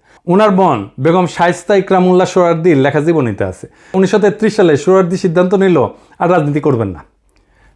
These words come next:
ট্রেনে করে ভাইয়ের সাথে বোম্বে থেকে কলকাতা ফিরতেছিলেন। প্রোগ্রাম ছিল স্টেশনে নেমে বাসায় ফিরে রেস্ট নেবেন এবং ঘর সংসার করবেন। তো ওনার বড় ভাই ওনাকে ট্রেনে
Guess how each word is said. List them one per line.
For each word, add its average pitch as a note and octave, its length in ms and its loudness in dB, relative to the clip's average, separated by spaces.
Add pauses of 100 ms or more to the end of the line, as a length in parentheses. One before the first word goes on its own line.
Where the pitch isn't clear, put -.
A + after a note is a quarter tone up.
ট্রেনে G3+ 240 2
করে A#3 200 2
ভাইয়ের F3+ 200 0
সাথে F#3+ 220 -2
বোম্বে E3+ 280 0
থেকে D3+ 200 -2
কলকাতা C#3 380 -2
ফিরতেছিলেন। C3 500 -4 (280)
প্রোগ্রাম F3+ 260 2
ছিল A#3+ 220 0
স্টেশনে G#3 400 0
নেমে A3 220 0
বাসায় F3+ 320 0
ফিরে G#3 180 2
রেস্ট C#3 280 -2
নেবেন G2 180 -6 (340)
এবং F#3 160 2
ঘর C#3 120 2
সংসার D3 420 -2
করবেন। A2 360 -2 (440)
তো D#3+ 200 2
ওনার F3+ 200 2
বড় E3+ 260 0
ভাই F3 220 0
ওনাকে E3+ 280 0
ট্রেনে E3+ 580 -2